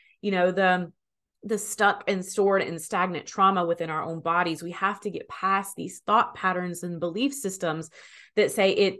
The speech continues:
this is the way it's always been. Who am I to change it? It's already, it, it's working. I'm still here. It's okay." It's, we have to get beyond all of that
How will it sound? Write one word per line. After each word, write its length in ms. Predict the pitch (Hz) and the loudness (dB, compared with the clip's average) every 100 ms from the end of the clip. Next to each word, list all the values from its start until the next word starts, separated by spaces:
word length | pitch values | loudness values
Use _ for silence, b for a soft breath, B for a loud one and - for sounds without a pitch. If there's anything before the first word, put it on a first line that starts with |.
| 190 | -4
this 200 | 202 208 | -4 -2
is 80 | 190 | -2
the 80 | |
way 160 | 196 190 | 2 2
it's 100 | 185 | 4
always 360 | 185 190 190 190 | 2 4 2 0
been. 200 | 220 240 | -2 -2
Who 180 | 226 | -4
am 140 | 202 180 | -4 -2
I 80 | 165 | -4
to 60 | 165 | -4
change 320 | - 214 202 | -4 -4 -2
it? 140 | - | -2
It's 140 | 180 - | -2 -6
already, 360 | 185 208 - | -2 -2 0
it, 60 | 185 | 0
it's 180 | 185 - | 0 -2
working. 540 | 147 170 214 208 185 190 | -2 -2 -2 -2 -4 -2
I'm 160 | 175 | -4
still 260 | 175 - 170 | -6 -2 -4
here. 480 | - 208 220 196 202 | -2 0 4 4 2
It's 140 | 185 185 | -4 -6
okay." 340 | 170 170 190 | -6 -2 0
It's, 140 | 165 - B B | 0 -4 B B
we 120 | 208 | -8
have 300 | 196 - 214 - | -6 -2 -2 -2
to 100 | 214 | 0
get 240 | 202 170 | 0 0
beyond 560 | 185 180 165 170 185 - | -6 -2 0 2 0 -2
all 280 | 151 156 190 | 0 2 2
of 140 | 214 220 | 0 0
that 300 | 262 339 | 0 0